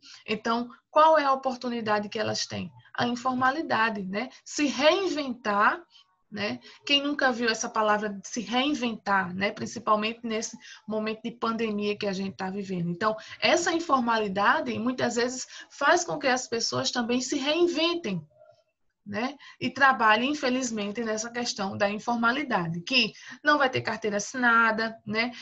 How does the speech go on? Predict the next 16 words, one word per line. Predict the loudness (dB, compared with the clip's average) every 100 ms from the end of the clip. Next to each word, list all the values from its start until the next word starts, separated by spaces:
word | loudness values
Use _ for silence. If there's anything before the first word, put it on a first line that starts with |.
| -2
Eles | 4 4 4
são | 2 6
autônomos | 6 4 4 4 4 0 -2
e | -4
trabalhadores | -2 2 2 2 0 -4 -2
não | 0 2
remunerados. | 2 0 -2 -2 0 4 4 2 -6 -10 -16 -18 -4
Um | 0
exemplo, | 2 2 -2 -2 -6 -8 _
né, | -4 -2
tão, | 0 2 0 -2 -10 -6
tão, | -4 -4 -10 -16 -20 _ -6
é, | -6
comum | -4 -2 0 0 0
hoje, | 2 2 2
que, | -4 -4 -4